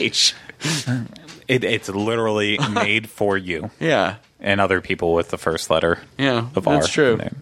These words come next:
Speaker 2: But
Speaker 1: Hmm.
Speaker 2: no, I, I think these are great. Uh, I will, I will own one one day. Um, you know, when Kylie gets around to spending money on her, uh, her team member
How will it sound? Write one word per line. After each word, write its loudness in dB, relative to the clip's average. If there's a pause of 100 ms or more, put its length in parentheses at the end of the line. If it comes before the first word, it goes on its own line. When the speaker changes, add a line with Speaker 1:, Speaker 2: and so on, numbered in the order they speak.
(240)
Speaker 2:
But -4 (440)
Speaker 1:
Hmm. 0 (120)
Speaker 2:
no, 2
I, 2
I 2
think 0
these 0
are 2
great. 2
Uh, 4
I 0
will, 2 (400)
I 2
will 4
own 4
one 4
one 0
day. 2 (420)
Um, 2 (560)
you -2
know, -2 (500)
when 0
Kylie 2 (400)
gets -2
around 2
to 4
spending 0
money 2
on 4
her, 6
uh, 4 (400)
her 0
team -2
member 2